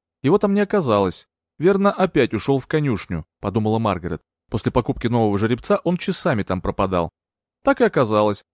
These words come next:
Сэр Роберт разговаривал с конюхом, который держал за узцы того самого жеребца.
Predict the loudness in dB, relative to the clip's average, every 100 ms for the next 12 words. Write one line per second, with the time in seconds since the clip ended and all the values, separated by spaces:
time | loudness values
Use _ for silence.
0 | _ 0 2 4 2 2 0 0 2 2
1 | 2 -4 0 0 0 -4 -6 -2 -2 0
2 | -2 0 0 0 -4 -6 -2 -2 0 -2
3 | 0 0 -2 0 -2 -2 -2 -2 -2 -4
4 | -4